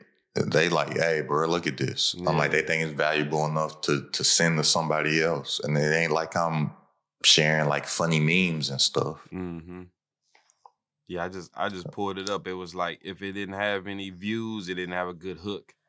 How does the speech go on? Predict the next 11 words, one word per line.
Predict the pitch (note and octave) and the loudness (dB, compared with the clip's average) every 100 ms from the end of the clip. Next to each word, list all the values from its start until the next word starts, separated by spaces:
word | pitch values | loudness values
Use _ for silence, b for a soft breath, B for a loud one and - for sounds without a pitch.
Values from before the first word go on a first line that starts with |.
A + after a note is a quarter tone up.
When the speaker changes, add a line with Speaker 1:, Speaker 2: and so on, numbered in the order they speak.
| _ _ - | _ _ -4
Speaker 2:
No | F2+ F2+ | -2 -2
likes, | F2+ G2 G2+ - - | 0 2 0 -4 -12
didn't | - F#2 F#2 | -10 -8 -6
have | F2+ E2+ | -6 -6
a | |
good | F2 F2 | -8 -8
story. | - - G2 F2 D2+ C#2+ _ _ _ _ _ | -6 -4 -2 -2 -4 -8 _ _ _ _ _
No | F2 F2+ F2+ | -4 -2 -2
comments, | - A2 G#2 G2+ F#2+ - - | -2 0 0 -2 -6 -10 -10
no | F2+ F2+ | -8 -6
engagement. | E2+ D#2+ F#2 F#2 E2+ D2+ C#2+ | -8 -4 -4 -4 -6 -16 -20